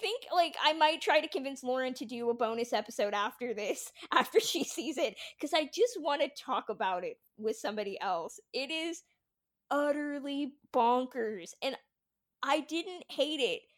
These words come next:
because I was just like, "Who sat down and wrote this movie?" I think I like it. I think I like it because it is utterly insane. Stephen Knight, I wanna talk to you, bro.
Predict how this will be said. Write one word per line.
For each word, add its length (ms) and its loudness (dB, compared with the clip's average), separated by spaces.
because 460 -4
I 140 6
was 180 -4
just 200 -8
like, 200 -2
"Who 200 0
sat 440 2
down 360 4
and 160 -2
wrote 280 4
this 220 -4
movie?" 760 -2
I 200 6
think 180 -4
I 80 6
like 400 6
it. 220 -8
I 160 2
think 220 -4
I 140 4
like 320 0
it 160 -6
because 380 -4
it 280 -8
is 220 -6
utterly 680 -2
insane. 840 -6
Stephen 500 0
Knight, 300 4
I 100 8
wanna 280 2
talk 300 -2
to 60 -6
you, 140 -6
bro. 260 4